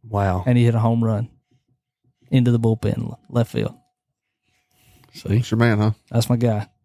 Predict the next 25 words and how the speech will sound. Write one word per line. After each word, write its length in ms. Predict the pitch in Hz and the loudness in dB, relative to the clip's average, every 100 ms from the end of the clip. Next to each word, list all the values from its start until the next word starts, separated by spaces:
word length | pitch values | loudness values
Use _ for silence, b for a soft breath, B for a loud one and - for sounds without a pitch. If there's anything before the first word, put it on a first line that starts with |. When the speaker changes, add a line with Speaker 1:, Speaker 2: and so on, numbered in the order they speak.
| _ _ - - | _ _ -12 -4
Speaker 1:
Can 120 | 120 | 0
you 140 | 123 | 2
pull 180 | 123 123 | 2 2
for 140 | 107 | 2
the 80 | 101 | 0
Orioles 400 | 110 143 143 135 | 2 2 2 0
now? 160 | 147 156 | 2 2
Speaker 2:
Two 160 | 151 | 2
thousand 340 | 139 143 135 123 | 2 2 2 2
six 240 | 123 127 | 0 0
hundred 260 | 139 127 123 | 2 2 2
thirty-two 460 | 127 127 123 131 | 0 2 2 0
consecutive 720 | 127 113 - 123 120 117 113 | 0 -4 -2 -4 -2 -4 -4
games 400 | 113 113 110 110 | -4 -2 -4 -6
played. 440 | - 107 101 104 104 - | -8 -6 -6 -6 -10 -8
That'll 240 | 123 113 | -4 -2
never 320 | 110 113 107 107 | 0 0 -2 -6
be 160 | 98 | -8
broke. 340 | 98 104 107 - _ _ 127 | -8 -6 -8 -10 _ _ 2
Speaker 1:
No. 260 | 120 110 - _ - | 4 4 0 _ -10
Speaker 4:
No. 260 | 117 98 95 | -4 -4 -4
Speaker 3:
Mm-mm. 320 | 101 92 92 - _ _ _ _ _ _ b b b b b b b b b - - | -6 -6 -8 -14 _ _ _ _ _ _ b b b b b b b b b -6 2
Speaker 4:
All 140 | 131 | 2
right, 100 | 107 | 2
play, 280 | 135 139 | 2 2